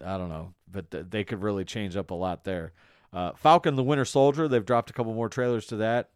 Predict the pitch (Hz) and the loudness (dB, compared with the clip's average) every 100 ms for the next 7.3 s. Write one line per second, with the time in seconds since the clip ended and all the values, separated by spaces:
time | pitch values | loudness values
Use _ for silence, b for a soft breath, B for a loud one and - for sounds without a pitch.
0 | _ - - 208 185 131 127 92 131 170 | _ -6 4 4 4 2 2 2 0 0
1 | 151 135 151 - 135 127 139 143 b b | 0 0 0 2 4 4 2 -6 b b
2 | b 113 120 101 120 113 120 107 - 120 | b -2 -2 -2 -6 -2 -2 -2 -2 -4
3 | 113 107 107 - 107 117 - 113 113 123 | -2 -4 -6 -2 -2 -2 -2 0 0 -2
4 | 123 120 104 104 98 92 90 _ - 104 | -4 -4 -6 -6 -8 -8 -12 _ -6 -4
5 | 104 95 98 87 92 76 101 92 - 98 | -4 -2 -2 -2 -6 -4 -6 -6 -8 -4
6 | 98 107 107 95 87 104 95 - 98 92 | -2 0 0 -2 -6 -8 -10 -8 -8 -6
7 | 95 95 | -6 -6